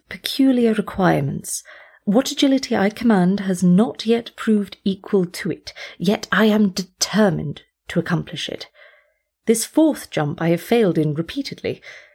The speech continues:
Friends of mine, who have unfailingly achieved well-nigh impossible leaps, have warned me against the dangers attending this one. But it seems to me that what may not be crawled under must be jumped over, and so far in practising the jump,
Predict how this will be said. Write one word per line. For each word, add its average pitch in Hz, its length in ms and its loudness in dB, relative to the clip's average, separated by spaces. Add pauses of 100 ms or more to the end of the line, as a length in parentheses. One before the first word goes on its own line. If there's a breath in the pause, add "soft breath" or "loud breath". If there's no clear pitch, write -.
(120)
Friends 240 340 0
of 160 140 -4
mine, 165 440 0
who 226 140 2
have 190 260 2
unfailingly 220 720 0
achieved 175 380 -2
well-nigh 190 600 2
impossible 160 540 -2
leaps, - 320 -4 (200 loud breath)
have 180 180 0
warned 240 340 2
me 165 140 2
against 190 420 -2
the 185 80 -6
dangers 180 480 2
attending 165 480 0
this 196 220 -6
one. 175 260 -10 (280)
But 208 160 0
it - 80 -4
seems 269 260 0
to 294 100 -4
me 175 220 2
that 165 220 -4
what - 180 -4
may 175 80 4
not 175 380 2
be 254 80 -4
crawled 294 500 0
under 165 380 0 (120)
must 175 600 0
be 247 140 -2
jumped 196 360 -2
over, - 380 -2 (320 loud breath)
and 196 160 2
so 359 200 2
far 160 320 4
in 208 140 2
practising - 540 -4
the 160 60 -4
jump, 208 280 0